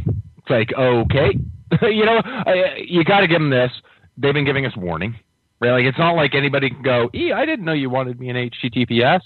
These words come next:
<laughs> Right? Like, they were there. Um, you know, obviously, I still find it a bit ridiculous in some instances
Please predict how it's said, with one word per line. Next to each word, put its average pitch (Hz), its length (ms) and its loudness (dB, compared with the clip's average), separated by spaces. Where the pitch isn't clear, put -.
<laughs> - 140 -20
Right? - 100 -6
Like, - 320 -2
they 113 140 0
were 156 120 2
there. 151 220 2
Um, 117 340 2
you 170 160 0
know, 170 100 0
obviously, 151 540 0
I 104 340 2
still 107 220 -2
find 101 260 -2
it 95 60 0
a 95 40 0
bit 95 160 -4
ridiculous 87 600 -2
in 143 340 2
some 113 240 0
instances 87 680 -6